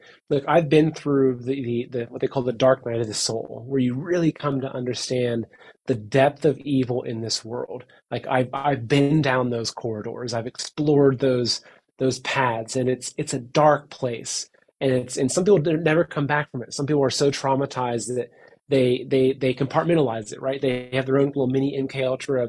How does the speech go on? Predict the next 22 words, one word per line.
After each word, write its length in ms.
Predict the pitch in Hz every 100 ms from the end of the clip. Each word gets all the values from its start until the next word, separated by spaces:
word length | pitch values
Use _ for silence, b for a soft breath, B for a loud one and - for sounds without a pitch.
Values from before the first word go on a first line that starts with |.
| - -
you 100 | 127
know, 80 |
kind 220 | 110 131 123
of 40 |
splitting 400 | - - 165 151
with 200 | 127 120
it. 40 | - B B
They 60 |
put 220 | 135 - 208
it 80 |
in 80 | 160
some 240 | - 165 165
corner 320 | - 175 156
of 60 |
their 120 | 143 135
mind 300 | 127 131 127
and 80 |
they 40 | 117
never 460 | 135 165 165 151
access 460 | 139 123 - 117 -
it 100 | 156
again, 380 | 117 120 131